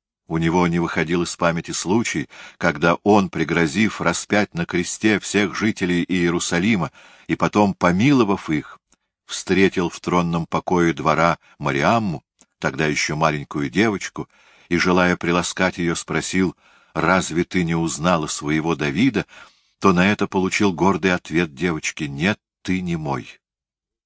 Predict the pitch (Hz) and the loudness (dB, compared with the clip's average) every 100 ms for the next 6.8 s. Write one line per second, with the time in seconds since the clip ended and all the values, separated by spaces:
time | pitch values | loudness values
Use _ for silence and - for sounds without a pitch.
0 | _ _ _ _ _ _ - - _ - | _ _ _ _ _ _ -20 -20 _ -4
1 | 95 135 147 113 78 90 98 - 92 92 | 0 4 4 2 0 2 2 0 -4 -4
2 | - - - - _ - 120 120 107 107 | -6 -20 -20 -20 _ 2 4 6 2 2
3 | 98 95 95 - 110 120 117 - - - | 2 2 2 2 0 0 -4 -8 -14 -20
4 | - - 78 78 107 110 - 87 87 110 | -20 -6 -2 2 2 2 0 2 4 4
5 | 107 - - - - 90 87 - 98 90 | 2 -4 -10 -12 -2 0 0 2 2 2
6 | 85 - 76 78 110 107 113 113 | -4 -2 0 4 4 4 -4 -6